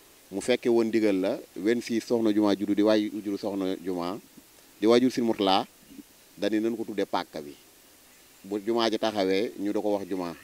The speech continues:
ndax segem sama sëñ bi wax na juma, juma ji dana am. Baraag bi sax tudde na ko doom, rawdatu. Tuddee, eh, léppi juma ji, sooroor xubba, ba ca Aynu Rahmati, ba tudde sax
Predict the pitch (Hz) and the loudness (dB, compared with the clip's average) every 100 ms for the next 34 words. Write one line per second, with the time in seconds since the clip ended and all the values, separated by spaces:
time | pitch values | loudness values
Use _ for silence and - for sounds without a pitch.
0 | - 95 95 117 120 117 123 117 113 110 | -10 -8 -6 -2 -2 -2 -2 0 0 0
1 | 113 98 101 98 92 98 95 90 85 80 | -2 -2 -2 -2 -2 -2 -2 -4 -4 -8
2 | 73 69 - - - - - - - - | -12 -16 -20 -20 -20 -20 -20 -20 -20 -14
3 | - 113 113 98 107 110 110 104 92 87 | 0 2 2 -2 -10 -10 -6 -4 -4 -8
4 | 82 80 98 98 87 80 - - - - | -8 -6 -4 -4 -6 -12 -20 -20 -20 -18
5 | - - - - - 110 101 107 107 107 | -18 -20 -20 -20 -14 -8 0 4 6 4
6 | 101 - - - - 101 104 101 - 101 | 2 -2 -12 -20 -8 -4 -2 -2 -4 -2
7 | 123 - - 104 110 95 85 87 110 104 | 0 -2 -4 -2 0 0 -4 -2 2 2
8 | 101 - 107 101 113 - - - 95 107 | 2 -2 -4 -2 -2 -4 -18 -12 -6 -4
9 | 110 104 107 98 98 92 110 - - - | -2 -2 -2 -4 -6 -6 -8 -8 -18 -20
10 | - - - - - 127 117 147 151 | -20 -20 -6 -4 -2 0 2 2 0